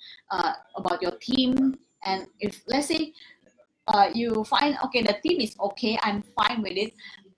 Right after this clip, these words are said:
but don't you want to have your own personal, personal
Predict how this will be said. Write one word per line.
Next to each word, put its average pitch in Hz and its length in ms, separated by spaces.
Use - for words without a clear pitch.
but 185 220
don't 240 200
you 320 120
want 277 300
to 196 180
have 185 180
your 208 220
own 247 180
personal, 220 680
personal 220 400